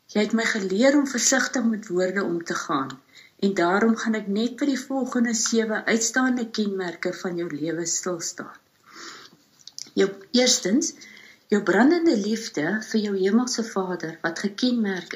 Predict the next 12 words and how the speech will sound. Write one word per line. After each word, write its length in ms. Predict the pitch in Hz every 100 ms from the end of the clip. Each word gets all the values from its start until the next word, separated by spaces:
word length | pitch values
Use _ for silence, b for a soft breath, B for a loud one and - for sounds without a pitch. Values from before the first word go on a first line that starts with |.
| 151
is 180 | 151 -
deur 200 | 185 190 180
'n 80 |
lewende 440 | 175 214 226 240 220
hoop, 320 | 156 160 240 - _ b b b b b
toegewyde 580 | 302 - 330 247 240 233
gebedslewe 1000 | - - 190 214 - 180 180 170 240 269 -
en 120 | 190
'n 140 | 175 170
lewe 340 | 180 226 240 202
wat 120 | 190
die 180 | 175